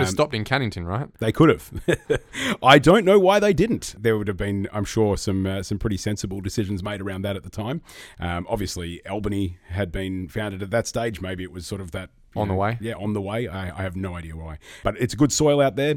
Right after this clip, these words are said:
Speaker 2: Even to this day, there's orchards that are, uh, operating and operating very well out there.
Speaker 1: Well, that's probably what it was.
Speaker 2: Mm, it was, it was more than likely soil conditions that would have, uh, that would have led people to be out there.
Speaker 1: And how has it progressed through the last hundred and eighty years? What are the sort of stages it's come along to where it is today?
Speaker 2: It was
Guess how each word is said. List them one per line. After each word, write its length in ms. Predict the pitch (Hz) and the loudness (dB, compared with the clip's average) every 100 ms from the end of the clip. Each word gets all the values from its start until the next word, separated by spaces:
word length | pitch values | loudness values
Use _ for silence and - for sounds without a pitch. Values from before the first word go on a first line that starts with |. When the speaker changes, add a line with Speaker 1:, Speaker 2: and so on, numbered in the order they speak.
| - | 0
Speaker 2:
Even 180 | 120 113 | 0 0
to 80 | 104 | 0
this 160 | 101 - | -2 -4
day, 220 | 98 98 | -6 -6
there's 140 | 90 | -6
orchards 340 | 92 - 90 95 | -8 -8 -10 -10
that 100 | 87 | -10
are, 160 | 85 - | -10 -8
uh, 200 | 92 90 | -8 -4
operating 420 | 98 - 98 95 | -6 -4 -4 -4
and 80 | 92 | -4
operating 360 | 92 92 90 87 | -6 -6 -6 -6
very 160 | 85 | -8
well 220 | 82 92 101 | -8 -6 -6
out 140 | 107 | -4
there. 200 | 104 131 - | -4 -4 0
Speaker 1:
Well, 80 | |
that's 160 | 123 123 | 0 0
probably 160 | 113 95 | 0 -2
what 120 | 87 | -2
it 40 | |
was. 280 | 90 98 87 | -6 -10 2
Speaker 2:
Mm, 260 | 131 117 - | 4 4 2
it 60 | - | -8
was, 180 | 98 - - | -8 -10 -8
it 100 | 101 | -4
was 100 | 95 92 | -4 -2
more 300 | 117 131 117 | 6 8 8
than 100 | 95 | 4
likely 260 | 85 - 87 | -4 -8 -8
soil 260 | 92 78 | -6 -8
conditions 400 | - 80 78 80 | -8 -10 -8 -10
that 80 | 78 | -12
would 80 | - | -12
have, 260 | 80 73 - | -14 -12 -10
uh, 220 | 78 73 | -10 -10
that 80 | 82 | -12
would 80 | 80 | -12
have 100 | 78 | -12
led 160 | 80 78 | -10 -10
people 180 | 80 76 | -8 -8
to 40 | |
be 100 | 76 | -10
out 120 | 76 | -12
there. 160 | 78 78 - - | -14 -14 -16 -14
Speaker 1:
And 180 | 127 120 | -10 -8
how 200 | 127 143 143 | -6 -2 -2
has 120 | 117 | -4
it 160 | 113 - | -6 -8
progressed 540 | 110 107 107 - - | -8 -4 -4 -6 -14
through 340 | 107 107 107 | -8 -4 -2
the 80 | 98 | -4
last 400 | 92 95 92 - | -4 -4 -6 -12
hundred 260 | 104 98 95 | -10 -8 -6
and 80 | 92 | -6
eighty 200 | 92 92 | -6 -6
years? 380 | 92 95 92 - | -6 -4 -6 -4
What 180 | 120 | -2
are 40 | 113 | -2
the 100 | 98 | -4
sort 160 | - | -6
of 60 | 92 | -8
stages 420 | - 98 98 95 | -4 -4 -4 -6
it's 160 | 95 - | -12 -12
come 160 | - 98 | -8 -6
along 380 | 92 92 95 92 | -4 -6 -6 -8
to 200 | 95 92 - | -10 -10 -10
where 180 | 101 95 | -6 -6
it 80 | |
is 100 | 95 | -6
today? 280 | - 95 92 90 - | -10 -10 -10 -12 -8
Speaker 2:
It 160 | 110 98 | -8 -4
was 320 | 98 90 | -4 -6